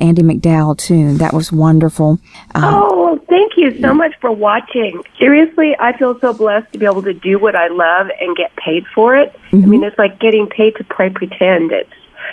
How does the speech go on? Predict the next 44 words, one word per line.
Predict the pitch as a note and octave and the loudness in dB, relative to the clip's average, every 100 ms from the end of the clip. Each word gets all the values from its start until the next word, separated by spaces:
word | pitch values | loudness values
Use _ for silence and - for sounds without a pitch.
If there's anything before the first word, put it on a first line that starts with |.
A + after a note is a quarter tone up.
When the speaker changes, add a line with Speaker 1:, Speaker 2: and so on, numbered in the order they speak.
| - - | -8 -2
Speaker 2:
it | F#3 - F3 | -2 -2 0
was | F#3+ | 0
my | G3 F#3 F#3 | 0 0 -2
dream | F#3+ F#3+ G3+ G3 F#3 | -4 -2 0 0 -2
from | F3+ E3+ | -2 -2
a | |
long | E3+ F#3 G#3 G#3 G#3 | -2 0 2 2 0
time | G#3 F#3+ F#3+ | -2 -2 -2
ago, | F#3 E3 D#3+ E3 | -2 -2 -2 -4
and | F#3 F#3 - | -8 -10 -4
so | F3+ E3+ - | -2 0 -2
I | G3 | -6
could | G3+ A#3+ G#3+ | -6 -6 -2
not | G3 - - | -2 -2 -2
do | G3 G#3+ | 2 2
it | F3+ - - - - - | 2 -2 -14 -20 -10 -8
if | F3 | -2
we | F#3+ G3+ | 2 2
didn't | F#3+ F#3 G3+ | 2 0 0
have | F3+ - | -2 -4
people | G3+ F#3+ F3+ | -4 -4 -2
who | G3 | 0
watch | F3 F3+ F#3 F3+ - | 0 0 0 -4 -6
and, | F3 E3+ F3 - - - - | -6 -6 -8 -18 -20 -20 -8
and | F#3+ F#3+ | -6 -2
bring | F#3+ G3 | -2 -2
it | F3+ - | -4 -4
full | F#3 F3+ - | -4 -4 -2
circle | F3+ F3+ E3 | -2 -2 -2
back. | E3 D#3+ D#3 - - - | 0 0 -2 -8 -16 -8
So | F3+ E3 E3+ - | -4 0 0 0
it's | F3+ - - - - _ - | -4 -4 -16 -18 -20 _ -4
such | G#3 G#3 | -4 -4
a | G3 | -6
blessing | - E3+ E3 - E3+ E3 | -2 -2 -2 -2 -2 -2
and | D#3+ D#3+ | -2 -2
a | |
gift | D#3 E3 - | -2 -4 -4
to | - | -4
be | D3+ | -2
able | D3 | -2
to | - | -4
do | - D3+ | -2 0
this. | C#3 G#2+ | 0 -2